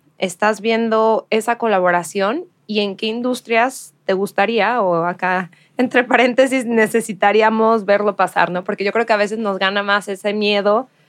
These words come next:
a la competencia o ese miedo a la colaboración, a la apertura.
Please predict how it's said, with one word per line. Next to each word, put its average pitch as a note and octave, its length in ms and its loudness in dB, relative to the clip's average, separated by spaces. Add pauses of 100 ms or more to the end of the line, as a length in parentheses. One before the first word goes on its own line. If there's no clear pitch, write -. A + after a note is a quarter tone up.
(120)
a - 100 0
la F3 120 0
competencia G#3 800 0
o G3+ 100 2
ese F#3+ 160 -4
miedo G3+ 240 0
a - 20 2
la F#3+ 160 -2
colaboración, F3 640 0
a G3 60 2
la F#3 80 2
apertura. G3+ 640 0